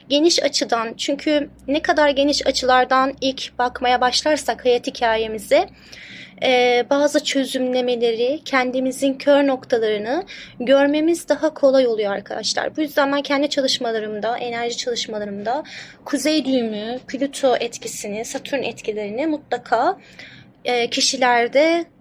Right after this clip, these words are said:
e, danışmanlık verirken kullanmaktayım.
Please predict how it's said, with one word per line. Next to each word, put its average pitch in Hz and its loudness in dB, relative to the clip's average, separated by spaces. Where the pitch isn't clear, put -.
e, 240 2
danışmanlık 254 -2
verirken 277 -2
kullanmaktayım. 247 -2